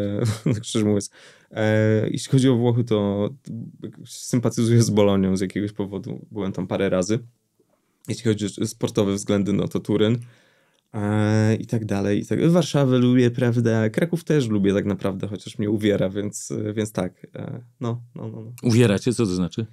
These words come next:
Speaker 1: No, wiesz co, już trochę zmęczenie materiału. Już mam wrażenie, że wyczerpałem wszystkie rzeczy, które tam były, plus jednak ta cała gadka, która się toczy od wielu lat, że wiesz, tam taka mentalność jednak,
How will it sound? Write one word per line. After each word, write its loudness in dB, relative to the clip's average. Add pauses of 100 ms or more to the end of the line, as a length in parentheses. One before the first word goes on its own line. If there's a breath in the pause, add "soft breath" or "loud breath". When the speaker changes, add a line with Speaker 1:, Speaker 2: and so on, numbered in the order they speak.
(260 soft breath)
Speaker 1:
No, 2
wiesz -2
co, 0
już 0
trochę 6
zmęczenie 8
materiału. 4
Już 0
mam 2
wrażenie, 2
że 4
wyczerpałem 2
wszystkie -2
rzeczy, 2
które -4
tam 0
były, 4
plus -4
jednak 0 (380)
ta -4
cała 4
gadka, 0
która -2
się -2
toczy -2
od 0
wielu 4
lat, 2
że -6
wiesz, -2
tam -2
taka -4
mentalność 0
jednak, -2